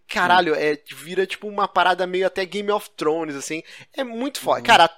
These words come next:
Speaker 1: assim, não dá pra falar mais da trama.
Speaker 2: Eu, eu
Speaker 1: Não,
Speaker 2: passei
Speaker 1: pode falar.
Speaker 2: por isso agora há pouco, inclusive, porque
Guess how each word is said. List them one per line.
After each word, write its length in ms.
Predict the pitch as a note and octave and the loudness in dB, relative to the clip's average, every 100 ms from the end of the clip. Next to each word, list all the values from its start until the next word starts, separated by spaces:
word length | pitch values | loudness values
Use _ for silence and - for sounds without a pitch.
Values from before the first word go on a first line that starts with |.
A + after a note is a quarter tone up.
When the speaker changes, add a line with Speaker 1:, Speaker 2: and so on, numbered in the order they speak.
| A3 | -2
Speaker 1:
assim, 280 | A3+ G#3+ G3+ | -2 0 -6
não 180 | F3+ G#3+ | -4 -2
dá 140 | G#3 | 2
pra 120 | F#3+ F3 | 2 2
falar 320 | F3 D#3 C#3+ | 2 0 0
mais 240 | C#3 C#3+ C#3+ | -4 -4 -2
da 100 | C3+ | -4
trama. 300 | - C#3+ D3+ | -4 -6 -2
Speaker 2:
Eu, 160 | F3 - - - _ _ - | -2 -4 -14 -20 _ _ 0
eu 100 | E3+ | 2
Speaker 1:
Não, 60 | |
Speaker 2:
passei 80 | F#3 F#3 | 6 6
Speaker 1:
pode 80 | F#3 | 4
falar. 80 | D3 | 4
Speaker 2:
por 100 | D#3+ | 2
isso 160 | E3+ F#3 | 4 2
agora 260 | D3+ E3+ | 4 2
há 20 | |
pouco, 320 | G3 F3 E3+ F3 | 2 -2 -4 -4
inclusive, 560 | D#3+ D3 B2+ D3 D#3+ | -4 -4 0 2 0
porque 320 | B2+ D#3+ C3+ | -2 2 0